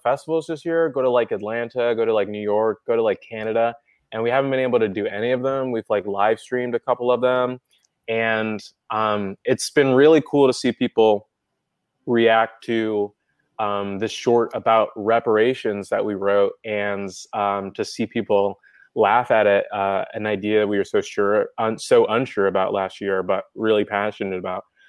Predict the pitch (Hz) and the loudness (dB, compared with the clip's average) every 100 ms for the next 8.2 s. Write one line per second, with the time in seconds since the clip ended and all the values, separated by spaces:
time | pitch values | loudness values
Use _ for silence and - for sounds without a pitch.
0 | _ - 113 107 104 127 131 131 117 - | _ -2 2 2 2 2 2 0 -4 -2
1 | 107 101 101 110 107 107 139 139 - 127 | 0 2 2 -2 -6 -6 -2 -2 0 0
2 | 127 127 110 104 - _ _ _ _ 123 | 0 0 0 -2 -2 _ _ _ _ 2
3 | 117 107 117 110 - 131 123 120 120 117 | 4 6 4 2 -2 -2 0 0 0 -2
4 | - 107 107 104 104 110 113 113 104 110 | -4 -6 -4 -4 -6 -8 -8 -6 -4 -4
5 | 107 107 104 110 107 113 110 110 - 110 | -2 -2 -2 -4 -6 -6 -4 -4 -6 -2
6 | 104 101 104 101 - 110 107 104 - 110 | 0 2 2 -2 -4 -2 -2 -6 -8 -4
7 | 107 101 101 104 104 104 90 104 101 98 | -2 0 -2 -4 -8 -8 -6 -6 -4 -2
8 | 95 98 | -2 -4